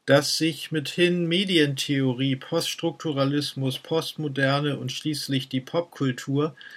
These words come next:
seit den fünfziger Jahren parallel und in zahlreichen Überschneidungen entwickelt haben, bildet den Ausdruckszusammenhang einer Phase des Kapitalismus,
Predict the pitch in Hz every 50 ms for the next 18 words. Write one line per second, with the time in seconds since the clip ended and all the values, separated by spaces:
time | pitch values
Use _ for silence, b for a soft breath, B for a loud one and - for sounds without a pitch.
0 | B B B B - - 139 139 147 151 143 - 143 139 135 135 131 131 - -
1 | 175 185 190 180 - - - 156 143 139 131 131 135 131 135 151 165 175 151 135
2 | 120 113 110 107 - - - 135 127 131 127 131 131 139 160 185 190 165 131 117
3 | 117 117 120 127 - - 123 123 123 123 120 117 - - - - 135 139 143 143
4 | 135 135 135 131 131 - 135 131 127 131 120 123 120 - - - 127 123 135 143
5 | 147 147 135 127 123 120 123 123 117 131 131 131 131 127 123 - - 123 123 123
6 | 123 143 156 160 B B B B B B B B _ _ - 147 151 156 151 156
7 | 143 135 151 143 139 135 - 131 139 160 170 170 - - 139 139 143 135 - -
8 | - - - - 143 131 131 131 131 135 135 127 127 151 160 165 - - - 131
9 | 135 131 127 123 123 - - 139 131 131 135 135 139 151 139 135 127 - - -
10 | 135 131 131 123 - - 131 123 127 139 139 - - 151 160 170 170 - - B